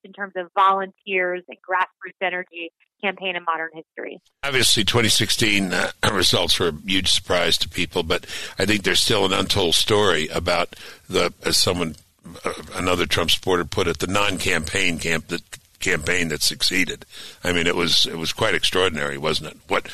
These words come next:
Speaker 2: what wasn't there, uh, in that, uh, in that campaign in terms of organization, research, technology, et cetera?
Speaker 1: That's right. And they did, you know, in the twenty sixteen campaign, uh, we have a few of those veterans here, and, uh, they would tell you, "Look, we did have a ground game." When the,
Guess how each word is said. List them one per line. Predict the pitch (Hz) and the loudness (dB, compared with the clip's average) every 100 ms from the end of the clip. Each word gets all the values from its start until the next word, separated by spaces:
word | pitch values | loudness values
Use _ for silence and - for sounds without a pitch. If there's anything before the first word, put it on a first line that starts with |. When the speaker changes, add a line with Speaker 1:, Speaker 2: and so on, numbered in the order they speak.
| - | -4
Speaker 2:
what | 117 113 | -2 -2
wasn't | 113 123 120 107 - | 0 0 2 0 0
there, | 92 78 - - - - - | 0 2 -2 -8 -20 -16 -2
uh, | 85 80 | 0 0
in | 90 85 | -2 0
that, | 80 73 - | 0 0 -2
uh, | |
in | 78 78 | 0 0
that | 78 73 | -2 -4
campaign | - 76 - 87 | -4 -4 -2 -2
in | 76 | -2
terms | 90 80 | -2 0
of | 78 | -2
organization, | 78 78 76 73 80 78 73 73 | -2 -4 -2 -2 0 0 -2 -2
research, | 76 - 73 67 | 0 0 0 -6
technology, | 69 67 76 69 67 - | -6 -6 -6 -6 -8 -6
et | - | -4
cetera? | - - - - - _ _ _ | -4 -6 -8 -12 -20 _ _ _
Speaker 1:
That's | 269 262 | 0 2
right. | 285 240 | 2 4
And | 220 226 | 0 0
they | 269 | -2
did, | - 330 320 233 | -2 0 0 0
you | 240 | -4
know, | 226 | -4
in | 220 | -6
the | |
twenty | 202 262 247 | -8 -8 -6
sixteen | 247 - _ 226 208 - | -8 -14 _ -10 -10 -12
campaign, | 196 202 196 190 | -12 -8 -6 -4
uh, | 190 180 175 | -2 0 -2
we | 233 233 | 0 0
have | 196 | 0
a | 196 | -4
few | - 262 | -4 -2
of | 220 | 0
those | 226 190 | 0 0
veterans | 220 208 202 196 _ | 0 0 -4 -12 _
here, | 214 202 196 | -4 0 2
and, | 185 180 _ - - - 202 | 0 -2 _ -20 -20 -6 0
uh, | 202 | 0
they | 226 | 0
would | 233 220 | -4 -4
tell | 226 214 | -4 -6
you, | 214 240 | -6 -6
"Look, | 226 247 | -6 -6
we | 269 | -2
did | 262 | 0
have | 269 226 202 | 2 2 0
a | |
ground | - 185 175 170 | -4 -2 -2 -8
game." | 175 170 165 | -12 -12 -14
When | 175 185 | -14 -12
the, | 196 190 | -8 -8